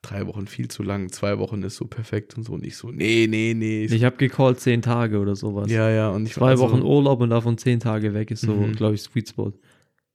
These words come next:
Speaker 1: Das war schon wieder nice, so wie letztes Jahr, aber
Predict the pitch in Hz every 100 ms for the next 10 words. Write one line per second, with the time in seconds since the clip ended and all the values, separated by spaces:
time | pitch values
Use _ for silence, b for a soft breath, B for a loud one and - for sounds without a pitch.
0 | _ _ 113 120 113 127 139 135 113 107
1 | 120 131 139 120 113 113 - 131 131 -
2 | 123 120 - 107 87 90 -